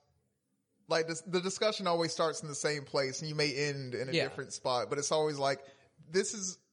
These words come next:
Speaker 1: a story about Kanye," or, "This is <laughs> what is going on with Kanye," and it goes from there. Whereas with the Mars Volta, or, you know, Coheed and Cam-, well,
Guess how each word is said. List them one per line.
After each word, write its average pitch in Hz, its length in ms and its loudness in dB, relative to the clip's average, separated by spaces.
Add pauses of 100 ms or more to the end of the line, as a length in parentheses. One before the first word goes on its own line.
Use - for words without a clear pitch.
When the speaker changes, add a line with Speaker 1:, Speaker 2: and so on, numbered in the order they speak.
(260)
Speaker 1:
a 165 100 2
story 170 340 2
about 147 300 2
Kanye," 127 640 0 (480)
or, 143 160 2
"This 175 240 2
is 185 220 -2
<laughs> - 20 -2
what 170 220 2
is 165 100 -4
going 160 220 2
on 156 100 0
with 147 120 -4
Kanye," 139 560 0
and 151 120 0
it 147 80 -6
goes 147 280 0
from 143 200 -4
there. 131 400 2
Whereas 156 280 2
with 147 100 -8
the 151 60 -2
Mars 151 280 0
Volta, 135 580 0 (440)
or, 131 480 2
you 147 80 -4
know, 139 100 0
Coheed 151 400 2
and 143 80 -4
Cam-, 160 180 -4
well, 165 280 2